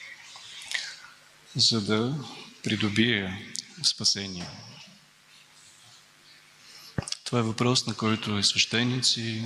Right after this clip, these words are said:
кръстници, родители често не обръщат внимание или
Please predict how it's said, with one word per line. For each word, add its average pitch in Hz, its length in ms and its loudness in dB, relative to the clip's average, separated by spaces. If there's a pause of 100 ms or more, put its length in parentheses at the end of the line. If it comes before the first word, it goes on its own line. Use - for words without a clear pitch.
кръстници, 113 720 2
родители 107 600 0 (800)
често 120 300 2
не 107 400 0
обръщат 113 480 2
внимание 101 640 4 (140)
или 107 460 2